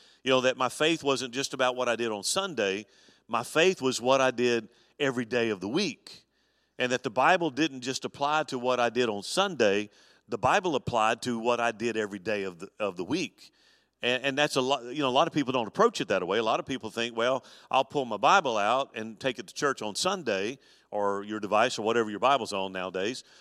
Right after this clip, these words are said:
I'll, that's what I'll do. Then I'll put it up the rest of the week because it has no bearing. Well, that's not true. You know, God, God's word contains wisdom that's not just Sunday wisdom, it's everyday wisdom.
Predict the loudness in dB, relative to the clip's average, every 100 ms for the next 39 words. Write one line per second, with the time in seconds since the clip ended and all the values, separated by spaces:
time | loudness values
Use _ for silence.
0 | -4 4 4 4 0 2 2 2 2 2
1 | 2 2 0 0 -2 0 0 0 -4 -4
2 | -4 -4 -6 -6 -6 -6 -8 -8 -6 -6
3 | -6 -8 -6 -4 -6 -10 -16 -16 -4 -4
4 | -4 -8 -6 -4 -4 -8 _ _ _ _
5 | _ -10 -6 0 4 4 0 -12 -20 -6
6 | 4 4 4 2 0 0 -6 -4 -6 -6
7 | -4 0 0 0 -4 -4 -6 -8 -16 _
8 | _ _ _ -6 -4 -2 -2 -4 -2 -4
9 | -2 0 -2 -4 -6 -8 -18 -20 -20 -20
10 | -14 -4 -4 -2 -6 -6 -6 -4 -4 -4
11 | -2 -2 -2 -4 -6 -10